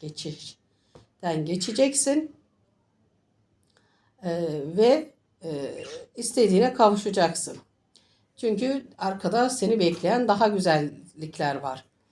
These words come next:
Ve diğer taraftan herkes kendi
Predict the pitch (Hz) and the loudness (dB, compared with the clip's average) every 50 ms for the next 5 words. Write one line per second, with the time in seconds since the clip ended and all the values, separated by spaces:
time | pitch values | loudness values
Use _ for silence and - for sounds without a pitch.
0 | _ _ _ _ _ _ _ - - - - - 220 254 294 311 311 302 262 277 | _ _ _ _ _ _ _ -20 -20 -20 -10 -2 -2 0 0 0 -2 0 4 6
1 | 285 294 294 294 - 233 220 208 208 - 254 285 339 349 339 330 - - 240 247 | 6 6 4 2 0 2 2 2 0 0 -4 -4 -2 -2 -4 -4 -6 -10 -6 -2
2 | 294 277 285 - 262 277 277 - - - 226 196 196 202 208 247 320 311 - | -2 -2 -2 -2 -4 -6 -6 -6 -4 -2 -2 0 0 0 -2 -2 -4 -6 -8